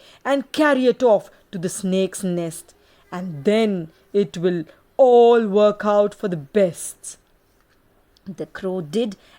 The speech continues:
as the fox told her. She seized the chain and carried it off, and the princess's servants saw her and stood there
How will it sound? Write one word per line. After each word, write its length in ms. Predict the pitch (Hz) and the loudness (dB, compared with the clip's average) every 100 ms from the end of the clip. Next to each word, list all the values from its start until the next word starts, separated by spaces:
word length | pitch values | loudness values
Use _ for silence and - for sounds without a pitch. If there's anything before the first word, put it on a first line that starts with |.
| - | -12
as 220 | 240 254 | -8 -8
the 100 | 190 | -8
fox 360 | - 196 170 - | -6 -6 -6 -10
told 280 | 196 170 165 | -8 -8 -8
her. 200 | 185 - _ _ _ _ _ _ | -12 -16 _ _ _ _ _ _
She 200 | - 185 | -12 -12
seized 540 | - - 302 277 180 | -8 -4 -2 -2 -6
the 100 | 202 | -12
chain 400 | - 208 175 160 - _ _ - | -8 -6 -6 -8 -16 _ _ -14
and 260 | 175 - | -14 -14
carried 380 | - 220 233 226 | -12 -8 -8 -8
it 140 | 190 | -6
off, 340 | 202 156 - _ _ _ _ _ - | -6 -6 -8 _ _ _ _ _ -16
and 160 | 185 | -14
the 60 | 165 | -14
princess's 640 | - - 320 - 208 180 | -10 -6 -6 -6 -10 -10
servants 720 | - - 294 302 196 180 226 - _ _ | -10 -4 2 2 0 -6 -10 -16 _ _
saw 540 | - - - 196 196 | -14 -8 -2 0 0
her 240 | 175 165 - _ _ _ | -2 -8 -10 _ _ _
and 180 | 233 214 | -12 -12
stood 580 | - - - 339 208 165 | -14 -16 -4 -2 -2 -2
there 240 | 185 | -4